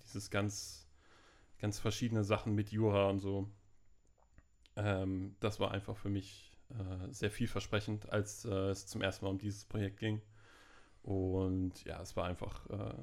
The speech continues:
also ich bereue es wirklich keinen Tag, hier mitgemacht zu haben. Und ja,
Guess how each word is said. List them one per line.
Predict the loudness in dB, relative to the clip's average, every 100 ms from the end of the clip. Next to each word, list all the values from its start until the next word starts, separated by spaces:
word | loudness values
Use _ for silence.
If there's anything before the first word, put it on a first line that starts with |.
| -8
also | -4 -4
ich | 0
bereue | 2 2
es | 2
wirklich | -4 -8
keinen | -2 -2
Tag, | 0 -2 -2 -6 -20 -18
hier | -2 0 0 -4 -10 -20 -20 -8
mitgemacht | -8 -2 -2 0
zu | 0
haben. | 4 4 2 -4 -12 -20 -20 -20 -20 -20 -4
Und | 0 4 4 4 2 0 -2 -2
ja, | -2